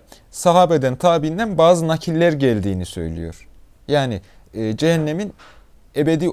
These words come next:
olmayacağı, bir gün cehennemin sonunun geleceği, e, şeklinde. Fakat bu görüş reddedilmiş bir görüştür. İbn Teymiye bu görüşü reddetmediği için, reddetmeden zikrettiği için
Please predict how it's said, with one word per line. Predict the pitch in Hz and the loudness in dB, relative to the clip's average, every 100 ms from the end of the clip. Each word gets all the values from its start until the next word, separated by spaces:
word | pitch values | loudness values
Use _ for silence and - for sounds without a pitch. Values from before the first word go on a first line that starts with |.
| - | 0
olmayacağı, | 180 170 139 110 90 92 85 | 2 2 2 0 -2 -2 -4
bir | 120 143 | -4 -4
gün | 160 170 | -4 -4
cehennemin | 147 147 139 165 | -4 -4 -4 -6
sonunun | 175 156 143 156 | -6 -6 -4 -2
geleceği, | 135 131 123 110 101 82 - _ _ _ _ _ _ _ _ _ _ _ - | 0 0 0 -2 -4 -6 -14 _ _ _ _ _ _ _ _ _ _ _ -12
e, | 117 107 | -6 -4
şeklinde. | 110 - 107 - 107 165 214 - _ | -4 -6 -6 -8 -8 -8 -10 -16 _
Fakat | - 180 190 - | -2 0 0 -2
bu | 175 | -2
görüş | 190 196 180 | -2 -2 -2
reddedilmiş | 185 170 143 135 120 - | -2 -2 -2 -2 -4 -6
bir | 113 | -8
görüştür. | 95 101 98 - 196 - | -4 -4 -6 -10 -12 -8
İbn | 170 185 | -6 -4
Teymiye | 185 175 160 143 | -2 -2 0 -2
bu | 147 | -2
görüşü | 170 165 143 123 | 0 0 0 0
reddetmediği | 151 196 156 147 135 110 104 | 0 0 -4 -4 -4 -4 -4
için, | 98 - 156 | -4 -6 -2
reddetmeden | 156 - 196 196 160 131 | -2 0 -2 0 -2 -2
zikrettiği | 113 110 - 104 - 101 | -4 -6 -6 -8 -6 -8
için | 95 214 | -6 -10